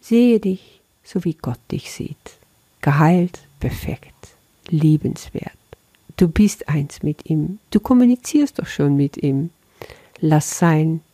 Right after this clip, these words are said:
lass kommen, was will. Du hast keinen Widerstand. Gott führt dich.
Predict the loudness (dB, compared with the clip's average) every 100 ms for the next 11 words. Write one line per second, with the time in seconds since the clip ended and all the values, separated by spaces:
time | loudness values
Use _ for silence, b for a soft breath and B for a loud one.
0 | _ -4 -4 -4 -2 0 2 2 0 -2
1 | -4 -4 -4 -6 -2 -2 -2 -8 _ _
2 | _ -2 0 0 -4 -6 -4 -2 -2 -2
3 | -6 -6 -6 -6 -10 b b b b b
4 | b _ 2 2 0 -14 _ _ -18 -6
5 | -4 -4 -10 -12 -14 -20